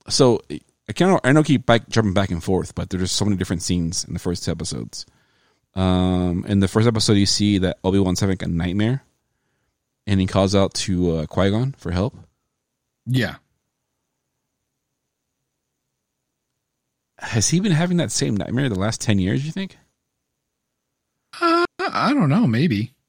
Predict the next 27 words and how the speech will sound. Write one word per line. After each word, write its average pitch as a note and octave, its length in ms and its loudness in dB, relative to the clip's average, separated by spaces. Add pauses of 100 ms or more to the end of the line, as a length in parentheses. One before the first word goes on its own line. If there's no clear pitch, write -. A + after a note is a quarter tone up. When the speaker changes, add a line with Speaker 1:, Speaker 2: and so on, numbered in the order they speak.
(800)
Speaker 1:
That's - 100 -10
kinda - 200 -4
fu-, - 220 -10
like, G2+ 360 0 (560)
that's, C#3+ 280 -4 (100)
that's C#3+ 260 -2
definitely, E3+ 320 2
like, A#2+ 200 2
puts C3+ 180 -2
in-, B2 100 -4 (240)
into G#2+ 200 -2
perspective, G2+ 640 0
like, E2+ 240 -4
his G2+ 320 -2
mental, G2 560 0
like, E2+ 180 -6
state. - 560 -4 (1400)
If G2+ 100 -6
he's F#2+ 160 -4
having G#2 220 0
the F#2+ 80 0
same G2 280 0
nightmare F2+ 600 -4 (260)
the E2+ 100 -12
last F2 320 -4
ten G2 280 -2
years. F2+ 580 -2